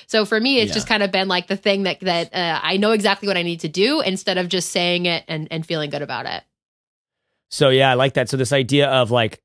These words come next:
Speaker 2: it's the difference between going, "Do I wanna do that goal or not?" And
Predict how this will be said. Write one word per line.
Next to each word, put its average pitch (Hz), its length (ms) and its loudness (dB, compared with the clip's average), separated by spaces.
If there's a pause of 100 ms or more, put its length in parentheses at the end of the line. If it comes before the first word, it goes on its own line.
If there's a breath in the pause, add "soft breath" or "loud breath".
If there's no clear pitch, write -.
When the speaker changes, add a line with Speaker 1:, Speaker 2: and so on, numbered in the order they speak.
Speaker 2:
it's 123 180 -2
the 135 80 -4
difference 156 360 0
between 139 340 2
going, 120 480 2 (460)
"Do 139 220 4
I 143 60 6
wanna 147 200 4
do 139 100 2
that 135 140 2
goal 131 140 2
or 127 140 4
not?" 120 340 2
And 113 560 2